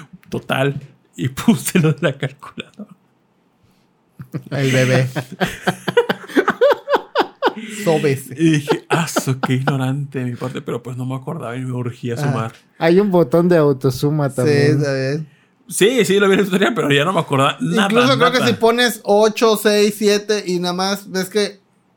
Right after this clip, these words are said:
Speaker 2: en la celda, o sea, el rectángulo, en la esquina inferior,
Speaker 1: Ajá, arrastras
Speaker 2: hay
Speaker 1: y
Speaker 2: un
Speaker 1: consecutivo.
Speaker 2: cuadrito más gordito que los demás y minúsculo, ¿verdad? Lo arrastras, pum, ya te hace la suma.
Speaker 1: Luego me enseñas.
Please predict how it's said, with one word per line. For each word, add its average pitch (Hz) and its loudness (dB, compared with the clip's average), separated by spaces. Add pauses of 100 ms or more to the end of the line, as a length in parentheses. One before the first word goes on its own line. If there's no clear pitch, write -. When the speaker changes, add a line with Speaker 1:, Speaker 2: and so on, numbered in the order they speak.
(160)
Speaker 2:
en 180 2
la 170 2
celda, 185 2
o 143 -2
sea, 151 -4
el 139 -6
rectángulo, 147 -6 (680)
en 170 0
la 160 0
esquina 202 -4
inferior, 196 -4
Speaker 1:
Ajá, 202 2
arrastras 139 -2
Speaker 2:
hay 147 2
Speaker 1:
y - 4
Speaker 2:
un 220 4
Speaker 1:
consecutivo. 220 4 (120)
Speaker 2:
cuadrito 254 2
más 247 0
gordito 220 0
que 202 -4
los 185 0
demás 190 0
y 208 2
minúsculo, 196 -2
¿verdad? 170 2
Lo 202 2
arrastras, 208 0
pum, 185 -2
ya 160 -2
te 160 -6
hace 165 -6
la 143 -4
suma. 143 -8 (3250)
Speaker 1:
Luego 107 -12
me 107 -14
enseñas. - -20